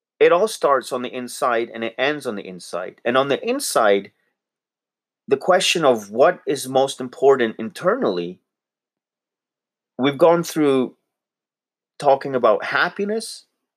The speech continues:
You know, is happy, is being happy the most important thing? Well, if that definition of happiness includes fulfillment in, in,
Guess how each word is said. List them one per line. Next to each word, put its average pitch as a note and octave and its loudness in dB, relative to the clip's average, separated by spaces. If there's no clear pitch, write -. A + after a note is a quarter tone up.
You G#2+ -4
know, G#2+ 4
is A2 0
happy, B2+ 0
is B2 -2
being C#3+ -4
happy A2+ -2
the E3 -2
most E3 -2
important F3 -2
thing? F#3 -2
Well, C#3 6
if - -4
that - 2
definition D#3+ 0
of C3 -2
happiness D3 -2
includes B2+ -8
fulfillment C#3+ 0
in, A#2 -2
in, A2+ -2